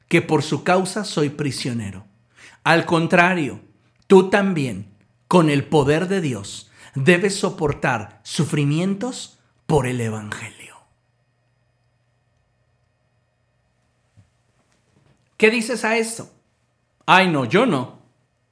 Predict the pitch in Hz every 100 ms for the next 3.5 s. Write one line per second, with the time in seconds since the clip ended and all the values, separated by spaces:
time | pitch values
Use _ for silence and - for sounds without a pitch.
0 | _ _ _ _ 143 120 - 139 143 131
1 | 104 - _ _ _ _ _ _ _ _
2 | _ _ 220 277 277 294 277 262 277 262
3 | 233 247 196 - -